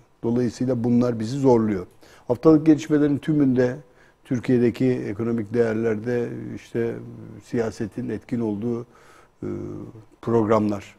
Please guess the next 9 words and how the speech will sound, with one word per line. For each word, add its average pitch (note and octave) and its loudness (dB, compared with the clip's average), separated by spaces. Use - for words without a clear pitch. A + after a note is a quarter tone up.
onların A2 -4
konuşmaları, G2+ -6
Sağlık A2 -2
Bakanlığı'nın A2+ -2
bu G2+ -6
konudaki A2 -2
çalışmaları G#2 -4
yine, A2+ 0
e, B2 -12